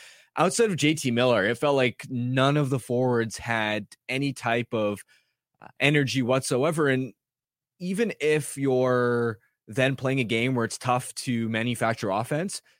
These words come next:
then the onus is also on the Canucks then defensively to play structured, to play tight.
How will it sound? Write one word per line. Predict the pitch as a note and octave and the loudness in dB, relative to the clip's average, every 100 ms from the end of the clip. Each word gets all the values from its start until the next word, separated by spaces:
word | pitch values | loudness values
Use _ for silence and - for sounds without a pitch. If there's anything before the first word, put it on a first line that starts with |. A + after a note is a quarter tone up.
| _ _ _ | _ _ _
then | - C3 D3+ D3 C#3+ C#3 - - | -4 2 4 4 2 -4 -10 -10
the | D3 D#3+ | -6 -2
onus | E3 G#3 - | 0 0 0
is | C3+ | -2
also | - D3 D3+ F#3+ | 0 2 2 0
on | D#3 | 0
the | |
Canucks | C3+ B2 A#2 A2+ - - - - | 0 2 2 0 -4 -8 -12 -12
then | A#2+ B2 | -2 -2
defensively | A#2 - D#3+ F#3+ F3+ B2+ | 0 0 0 2 0 0
to | A2 | 0
play | - B2+ | -2 -2
structured, | A#2+ - G#2+ - G2+ | -2 -2 -2 -4 -10
to | - | -10
play | - A2 | -6 -4
tight. | A2 - A2+ G#2+ | -4 -2 0 0